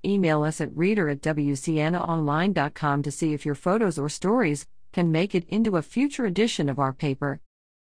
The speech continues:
Subscribe, w w w dot wilson county news dot com slash subscribe slash.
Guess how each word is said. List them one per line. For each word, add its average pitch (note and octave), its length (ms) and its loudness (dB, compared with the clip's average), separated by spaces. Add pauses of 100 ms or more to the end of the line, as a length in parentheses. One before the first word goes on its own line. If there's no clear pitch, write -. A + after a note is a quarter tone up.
(140)
Subscribe, D#3+ 800 0
w A3+ 360 4
w G#3 320 2
w G#3 460 2
dot D#3+ 260 0
wilson G#3 440 0
county G#3 300 2
news F3 260 2
dot F3 260 0
com F#3+ 320 0
slash G#3 400 0
subscribe F#3+ 580 -4
slash. C#3 560 -2